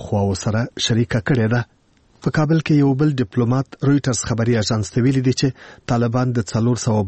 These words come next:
بندیانو د خوشي کېدو په مسله کې پر خپل دریځ ولاړ دي، نو یوازینۍ حل لاره دا ده چې د افغان حکومت د موافقې په صورت کې دا بندیان نظربند شي. امریکایي چارواکي دا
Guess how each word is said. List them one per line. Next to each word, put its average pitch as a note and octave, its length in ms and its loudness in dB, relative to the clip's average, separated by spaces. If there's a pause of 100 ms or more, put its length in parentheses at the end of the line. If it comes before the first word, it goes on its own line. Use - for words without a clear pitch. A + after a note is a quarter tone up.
بندیانو A2 400 0
د G2 140 -4
خوشي A2 220 -2
کېدو A2+ 300 0 (140)
په G2 140 0
مسله A#2+ 340 0
کې C#3+ 100 2 (380)
پر F#2 220 -4
خپل A#2 340 0
دریځ A2 300 0
ولاړ B2+ 300 2 (140)
دي، A2+ 100 2 (380)
نو A2+ 200 2
یوازینۍ G2+ 480 0 (100)
حل G#2 160 2
لاره A#2 180 0
دا C#3+ 180 0
ده C#3 140 2
چې C3 140 -2
د - 20 0 (120)
افغان G#2 280 -2
حکومت B2 480 -2 (100)
د G#2+ 160 0
موافقې G2+ 480 -2
په - 140 -4
صورت C3 340 -2
کې D3+ 100 2 (460)
دا G#2 60 0 (100)
بندیان G#2+ 460 0
نظربند A#2 580 -2
شي. B2 160 2 (880)
امریکایي C3+ 460 0
چارواکي C#3 480 0 (320)
دا C3+ 140 0